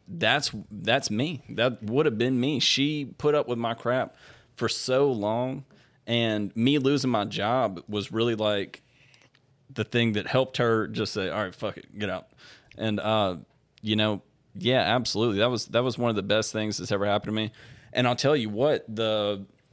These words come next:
I don't look at the, the shooting as such a, I mean, it's, it's aw-, it's awful that someone lost their life. And, uh, you know, I have a relationship with, uh, this fellow's mother now. And, uh, it's just, it's a sad deal, man. Uh,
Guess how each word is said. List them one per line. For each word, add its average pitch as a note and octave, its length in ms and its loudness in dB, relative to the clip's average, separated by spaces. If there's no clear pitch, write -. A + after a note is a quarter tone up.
I A#2+ 140 2
don't D3 260 0
look G#2 300 0
at G#2 220 -10
the, G#2 320 0
the G#2 120 -4
shooting A2+ 400 0
as F#2+ 140 -4
such G2 240 -4
a, F#2+ 260 -2
I A2 80 -4
mean, A2+ 200 2
it's, - 240 -8
it's A2 200 -4
aw-, G2 240 -2
it's G2 220 -4
awful F#2 280 -4
that E2+ 100 -10
someone F#2 260 -4
lost F#2+ 180 -4
their E2+ 100 -6
life. F#2+ 300 -2
And, F2+ 140 -4
uh, F#2 200 -4
you A2+ 120 -2
know, A2 120 2
I G#2 80 2
have D3 160 4
a B2 40 4
relationship G#2+ 800 2
with, G2+ 460 -2
uh, A2 220 2
this G#2 200 -2
fellow's G#2 360 0
mother A2+ 320 0
now. C3 260 -4
And, G#2+ 440 2
uh, G2 380 0
it's F#3 180 0
just, - 180 0
it's - 260 -2
a A2 60 -2
sad C3+ 460 0
deal, A2+ 240 2
man. G#2+ 360 0
Uh, G2+ 320 -2